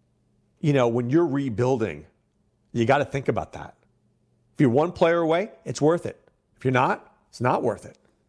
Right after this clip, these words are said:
You know what I'm saying? If they were one player away, then it's, then he's worth the money. All right. Now, Jay Glazer, who's really on top of things, Jay Glazer's usually on top of things,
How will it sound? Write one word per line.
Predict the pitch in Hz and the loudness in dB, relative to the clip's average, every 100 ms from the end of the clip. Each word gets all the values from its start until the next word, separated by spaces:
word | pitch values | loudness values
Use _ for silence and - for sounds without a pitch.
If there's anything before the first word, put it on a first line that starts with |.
| _ _ - | _ _ -6
You | 127 | -2
know | |
what | 139 | -2
I'm | |
saying? | 139 170 233 _ _ _ _ _ _ _ _ - | -2 -4 -4 _ _ _ _ _ _ _ _ 0
If | 143 | 4
they | 202 | 6
were | 233 | 4
one | 156 170 226 | 2 0 0
player | 220 214 214 | 0 2 2
away, | 208 190 160 104 98 _ _ | 2 2 0 -2 -8 _ _
then | 165 156 | 2 2
it's, | 135 | 0
then | 175 147 | 0 2
he's | 143 131 | 2 0
worth | 127 117 | 0 -2
the | |
money. | 104 82 - _ _ _ _ _ _ _ _ _ _ _ _ _ - - - - - - - | -6 -10 -14 _ _ _ _ _ _ _ _ _ _ _ _ _ -20 -20 -20 -20 -20 -2 6
All | 180 | 6
right. | 160 101 - - _ _ _ _ - | 6 0 -8 -20 _ _ _ _ 2
Now, | 175 | 2
Jay | 139 180 320 | 4 2 2
Glazer, | 185 202 208 143 127 | 2 0 0 0 0
who's | 131 139 | 0 -2
really | 107 139 269 233 | 0 0 0 0
on | 156 123 | -2 0
top | 143 135 123 | 2 2 -2
of | |
things, | - 87 95 - - _ _ | -4 -8 -10 -16 -18 _ _
Jay | - 233 | 4 4
Glazer's | 214 202 202 160 135 | 4 0 0 -2 -4
usually | 175 151 190 | -2 -2 -4
on | |
top | 151 131 123 | -2 -2 -2
of | 101 | -4
things, | 104 92 | -4 -6